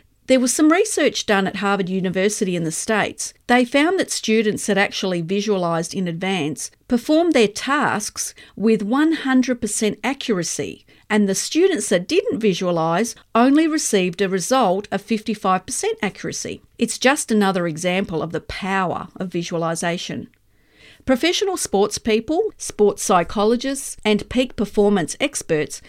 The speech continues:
have been using this powerful tool since the nineteen eighties. The legendary golfer Jack Nicklaus used the power of visualization with every shot he made,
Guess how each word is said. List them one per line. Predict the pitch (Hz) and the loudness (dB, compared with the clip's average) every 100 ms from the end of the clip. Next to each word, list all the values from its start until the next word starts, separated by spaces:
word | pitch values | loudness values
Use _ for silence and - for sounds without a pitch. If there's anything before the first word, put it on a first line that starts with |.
| - - | -20 -6
have | 240 220 | -2 4
been | 233 | 6
using | 240 277 311 269 214 | 8 6 4 4 2
this | 202 - | 2 0
powerful | - 214 226 226 175 | -4 0 2 0 -4
tool | - 226 233 - - | -2 0 0 0 -6
since | - 208 180 - | -4 -2 -2 -2
the | |
nineteen | 180 185 185 160 160 | -2 0 -2 -2 -2
eighties. | 180 196 165 - - - _ _ - | -2 -4 -8 -10 -14 -18 _ _ -6
The | - | -2
legendary | 269 311 330 285 262 233 | 2 2 2 4 6 4
golfer | 196 190 233 185 | 4 2 2 -2
Jack | 214 214 214 | 0 -2 0
Nicklaus | 202 208 175 - - | -2 -2 -6 -8 -4
used | 190 233 233 | 0 2 0
the | - | -4
power | 190 196 208 175 | -2 0 2 0
of | |
visualization | 190 185 180 170 165 190 226 240 165 170 | -2 -2 0 0 0 0 -2 -2 -4 -2
with | 220 240 | -2 -2
every | 339 370 320 294 | -2 -4 -4 -4
shot | - 269 | -2 -2
he | 254 226 | 2 2
made, | 220 233 170 | 2 0 -4